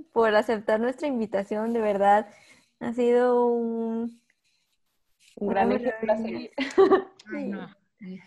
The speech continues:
Speaker 3: Nada, <laughs> nada que ver. No, hombre, muchas gracias a ustedes, de verdad. Qué lindas por, por considerarme. Yo feliz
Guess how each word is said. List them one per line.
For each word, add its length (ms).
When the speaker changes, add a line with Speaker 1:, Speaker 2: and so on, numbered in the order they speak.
Speaker 3:
Nada, 420
<laughs> 160
nada 180
que 80
ver. 260
No, 120
hombre, 200
muchas 320
gracias 240
a 80
ustedes, 380
de 80
verdad. 360
Qué 60
lindas 340
por, 300
por 160
considerarme. 640
Yo 220
feliz 440